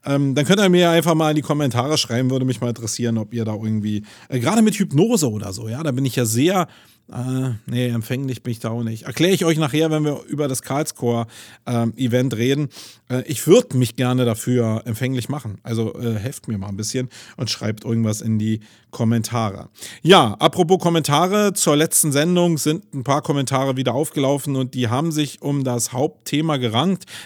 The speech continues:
nämlich um die, äh, seo-K-, äh, K P Is. Das ist ein Thema, glaube ich, was viele da draußen beschäftigt, was ich so, ja, gebe ich ja zu,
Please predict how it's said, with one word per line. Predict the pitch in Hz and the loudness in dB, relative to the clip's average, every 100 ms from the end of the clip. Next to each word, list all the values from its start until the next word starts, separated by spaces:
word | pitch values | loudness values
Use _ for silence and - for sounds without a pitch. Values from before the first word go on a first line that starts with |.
| - | 0
nämlich | 143 151 139 - _ - | 2 2 0 -6 _ -2
um | 147 151 | 0 0
die, | 135 139 139 139 | -2 0 0 0
äh, | 120 | -2
seo-K-, | 107 135 202 - 110 107 127 | 0 2 2 2 -4 -4 -2
äh, | 127 | -2
K | 113 120 | -2 -4
P | 113 110 | -2 -2
Is. | 123 165 - - - - - _ - | -2 -2 -6 -14 -20 -20 -20 _ -4
Das | 165 170 | 0 2
ist | 165 | 2
ein | 170 | 2
Thema, | 165 170 | 4 4
glaube | 156 156 151 | 6 6 4
ich, | 135 | 2
was | - | 0
viele | - 190 170 | 0 2 2
da | 143 | 2
draußen | 127 147 147 | 2 0 2
beschäftigt, | 131 - 160 - 170 - | 0 0 -2 -2 -4 -2
was | 143 151 | -2 -2
ich | 151 | -4
so, | - 151 180 175 - - - _ - - _ | 0 4 6 4 0 -18 -20 _ -20 -20 _
ja, | 117 110 123 107 | -4 0 2 2
gebe | 113 131 | 0 0
ich | 139 | 0
ja | 127 | 0
zu, | 160 170 156 | 4 4 4